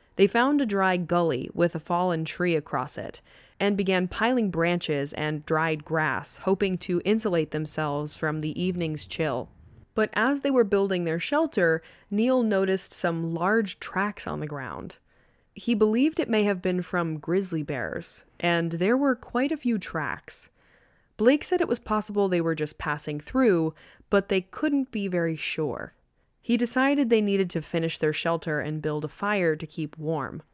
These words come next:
They did pack a shotgun with them, but at that point it was at the bottom of the river,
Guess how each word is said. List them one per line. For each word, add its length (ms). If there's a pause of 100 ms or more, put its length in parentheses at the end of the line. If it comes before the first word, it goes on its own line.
(420)
They 180
did 360
pack 280
a 60
shotgun 560
with 200
them, 400
but 400
at 240
that 220
point 380
it 160
was 160
at 120
the 60
bottom 340
of 180
the 100
river, 460